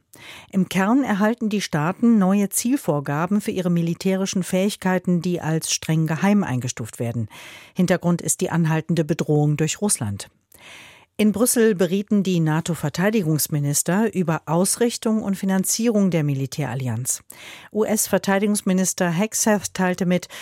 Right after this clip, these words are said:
dass eine Einigung zum Vorstoß, künftig bis zu fünf Prozent des Bruttoinlandsproduktes für die Rüstung auszugeben, greifbar sei. Das bisherige Bündnisziel liegt bei zwei Prozent. Ein Vorschlag von nato-Generalsekretär Rutte sieht vor,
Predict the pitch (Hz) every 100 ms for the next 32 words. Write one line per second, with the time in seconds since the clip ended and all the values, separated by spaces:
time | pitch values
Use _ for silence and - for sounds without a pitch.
0 | - - 175 - 165 160 160 180 208 190
1 | 190 185 175 160 - 185 202 - 190 185
2 | 175 - - 196 - 185 165 151 - 156
3 | - - 233 - - 165 - 185 240 202
4 | - 165 170 170 180 175 - 180 165 165
5 | 175 - 156 160 156 165 - 165 165 160
6 | - 165 165 175 180 - - - 190 214
7 | - 135 - 120 - _ - - - -
8 | - 190 180 190 - 247 247 226 208 233
9 | 226 - - 208 208 - 185 - 185 180
10 | - 165 190 - 143 - 107 90 - _
11 | _ - 156 139 - 196 196 170 160 156
12 | 151 165 190 165 151 151 156 156 151 -
13 | 143 127 175 233 208 208 - 196 190